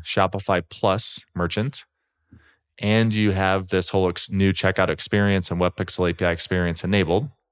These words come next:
and you are an El-, Elevar customer, all of our checkout tracking historically has been through the checkout dot liquid template. So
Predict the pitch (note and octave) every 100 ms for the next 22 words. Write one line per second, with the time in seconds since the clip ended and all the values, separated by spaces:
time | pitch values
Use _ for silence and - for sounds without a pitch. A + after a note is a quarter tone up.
0 | _ _ _ _ _ _ G#2+ C3 C3 A#2
1 | G#2 F#2 F#2+ G#2 G#2 F2+ D#2+ - E2 F2+
2 | G2 C#3 - _ _ _ _ _ - G2+
3 | C3 A#2 - - C3 D#3 G#2+ - B2+ A2+
4 | D#2+ F2+ E2 F#2+ G2 B2 - F#2+ G#2 G2
5 | F#2 G2+ G2 F2 F#2 F#2 - F#2+ F#2 F2
6 | F2 - _ _ _ _ _ _ _ _
7 | - F#2+ - G2 G2 F2+ F2+ F#2 F#2 F2
8 | - F2 D2 B1 - _ _ _ _ _
9 | _ _ _ _ _ _ _ _ _ -
10 | A2 G2 F2+